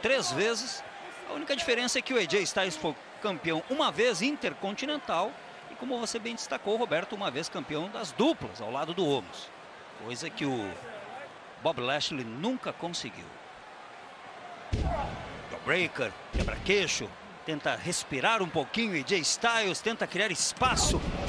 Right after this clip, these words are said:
Enziguri, o chute na cabeça do Bob Lashley.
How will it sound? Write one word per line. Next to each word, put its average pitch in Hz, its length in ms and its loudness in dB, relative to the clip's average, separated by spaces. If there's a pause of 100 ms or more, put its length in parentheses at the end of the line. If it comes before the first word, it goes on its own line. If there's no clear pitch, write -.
(120)
Enziguri, 175 760 4
o 117 80 -2
chute - 760 4
na 175 260 2
cabeça 233 720 2
do 254 180 2
Bob 226 300 4
Lashley. 147 420 2